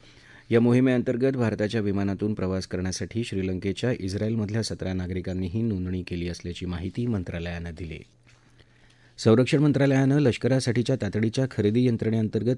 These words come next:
तेरा करारांना अंतिम स्वरूप दिलं असून एकूण एक हजार नऊशे एक्क्याऐंशी कोटी रुपयांची खरेदी केली जाणार आहे. याअंतर्गत एकात्मिक ड्रोन वेधक प्रणाली, हलक्या वजनाचे रडार, कमी पल्ल्याच्या हवाई संरक्षण प्रणालीसाठीचे प्रक्षेपक आणि क्षेपणास्त्र, बुलेट प्रूफ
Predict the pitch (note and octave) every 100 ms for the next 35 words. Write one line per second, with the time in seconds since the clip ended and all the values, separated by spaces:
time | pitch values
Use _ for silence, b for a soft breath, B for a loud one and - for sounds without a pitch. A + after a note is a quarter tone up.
0 | - G#2 A#2 B2+ G#2 G#2+ G#2 A2 G#2+ F#2
1 | F2+ A#2 A2 G#2 G2 F#2+ F#2+ G2 - B2+
2 | B B B - A2 G#2+ C#3 C#3 G#2 B2
3 | B2+ A#2 B2 G#2+ G2+ A2+ G2+ - A2+ A#2
4 | B2+ A2 A2+ G2+ G2 F#2 G#2 - F#2 F2
5 | F2+ F#2+ F2+ F2+ F2 D#2+ - - - F#2+
6 | F#2 G2+ G2 A#2 - F2+ G#2 F#2+ G#2 -
7 | _ - F#2+ G2+ G#2+ - F#2+ F2+ F#2+ -
8 | F2+ F#2 A#2 B B B B B G#2+ G#2+
9 | A#2+ A#2+ G#2+ A#2 A#2+ G#2 G#2 C#3 - G2
10 | G2 F#2+ F#2+ F#2+ G2 F#2+ F#2 F#2+ - F#2
11 | F2 - F2 - F#2+ F#2+ F#2 F2+ F2 G2
12 | G2 - F2 - G#2 B2 G#2 G#2 G#2 -
13 | G2 G2+ G2+ G#2+ B2 b b A2 B2+ -
14 | C3+